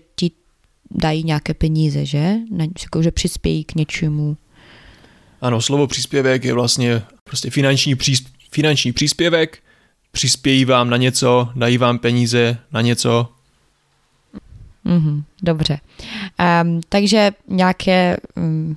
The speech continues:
Speaker 1: nějaké ty benefity, eh, určitě tam zmíní. Ehm, další věc je, asi ta nejdůležitější věc je typ smlouvy. Ehm,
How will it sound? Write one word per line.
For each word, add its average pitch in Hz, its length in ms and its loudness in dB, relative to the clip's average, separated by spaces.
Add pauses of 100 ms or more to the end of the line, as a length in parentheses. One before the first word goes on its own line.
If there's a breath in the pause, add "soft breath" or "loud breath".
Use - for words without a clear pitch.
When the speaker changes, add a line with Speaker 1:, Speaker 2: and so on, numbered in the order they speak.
(100)
Speaker 1:
nějaké 170 280 -4
ty 214 120 -2
benefity, 170 800 0 (1080 loud breath)
eh, 160 240 2
určitě - 380 -4
tam 196 260 4
zmíní. 170 760 4 (120)
Ehm, 170 440 2 (100)
další 190 440 2
věc 214 440 0
je, 185 640 4 (440)
asi - 320 -2
ta 170 100 2
nejdůležitější 175 800 2
věc 175 300 0
je 170 60 -2
typ - 260 -4
smlouvy. 160 640 2 (540 loud breath)
Ehm, 160 540 2